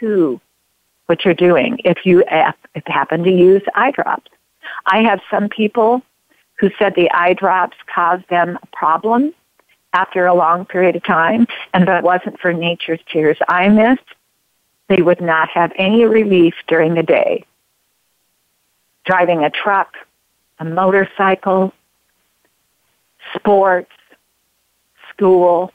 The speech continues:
sitting by a computer, daily activities, indoor, outdoor conditions, and more, weather changes, allergies, and more. Well, listen to our sponsor with Nature's Tears Eye Mist,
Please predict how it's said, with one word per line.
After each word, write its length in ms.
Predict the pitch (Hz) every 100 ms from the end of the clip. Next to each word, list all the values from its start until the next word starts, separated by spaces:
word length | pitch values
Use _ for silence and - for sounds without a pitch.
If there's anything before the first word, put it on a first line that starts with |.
| _ _ _ _ _ -
sitting 240 | 208 202
by 160 | 190 180
a 80 | 170
computer, 800 | - - - 185 175 170 175 - _ _ _ _ _ _ _ _ -
daily 360 | 196 190 175 131
activities, 760 | 160 - 180 170 165 165 165 - - _
indoor, 440 | 202 190 185 165 - -
outdoor 480 | 165 160 - 160 151
conditions, 600 | - - 165 - 165 165
and 140 | 147 151
more, 340 | - - - - _
weather 260 | 175 175 170
changes, 560 | - 170 160 160 156 156 _ _ _ _ _ _ -
allergies, 580 | 165 165 160 151 151 -
and 140 | 151
more. 360 | 160 160 151 160 _ _ - - -
Well, 120 | 202
listen 340 | 240 262 320 294
to 100 | 247
our 200 | 214 185 - _ _ _ _ _ _
sponsor 500 | - 202 214 262 262
with 220 | 254 175 -
Nature's 480 | 160 226 - 269 - -
Tears 320 | 240 233 226 -
Eye 220 | 175 160 147
Mist, 340 | - 202